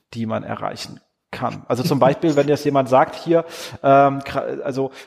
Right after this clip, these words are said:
Speaker 1: können wir dann zum Beispiel, ähm, den Content, äh, woanders hinlegen? Also dass wir sagen, du, wir bauen, wir bauen dir zum Beispiel einen, einen Ratgeber auf, weil auf deinem Produkt Detailseiten, die sind hier super fancy, Ajax, schlag mich tot und die fliegen rein und die Produkte drehen sich und ich kann leuchten.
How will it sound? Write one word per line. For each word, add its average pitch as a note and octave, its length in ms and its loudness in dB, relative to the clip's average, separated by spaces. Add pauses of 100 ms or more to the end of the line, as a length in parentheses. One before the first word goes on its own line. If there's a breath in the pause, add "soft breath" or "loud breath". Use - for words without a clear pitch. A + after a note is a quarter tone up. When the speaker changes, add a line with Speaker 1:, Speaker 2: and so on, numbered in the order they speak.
Speaker 1:
können F3 340 0
wir E3+ 140 6
dann D#3+ 220 4
zum D#3 180 -6
Beispiel, D3+ 680 0
ähm, C#3+ 380 2 (200)
den C3 140 -4
Content, E3+ 580 -2
äh, C#3 180 -6
woanders C#3 380 0
hinlegen? A2+ 540 -6 (280)
Also B2 140 -2
dass B2+ 80 -4
wir C#3 80 4
sagen, C3 220 4
du, C3 160 -4
wir B2+ 100 0
bauen, C3+ 300 2 (360 loud breath)
wir A#2+ 120 -4
bauen C3 240 4
dir E3+ 100 2
zum D#3+ 180 -2
Beispiel D3 480 2
einen, C#3+ 200 -2
einen C#3+ 120 -4
Ratgeber D#3+ 520 0
auf, D#3 160 0
weil D3+ 80 2
auf D3 80 0
deinem D3 160 2
Produkt - 320 -6
Detailseiten, D#3+ 800 2
die C#3+ 80 -6
sind C#3 160 -6
hier C#3+ 120 2
super C#3 300 0
fancy, D3+ 720 2
Ajax, C#3+ 520 0
schlag D3 240 2
mich C#3 100 -6
tot C3+ 260 -4
und C3 100 -2
die B2+ 100 -2
fliegen D#3 360 -4
rein C#3 400 2
und C3 120 -8
die C3+ 40 -10
Produkte - 360 -12
drehen C3+ 320 -4
sich B2+ 240 -4
und - 100 -6
ich - 100 -6
kann C3 200 -4
leuchten. D3 360 0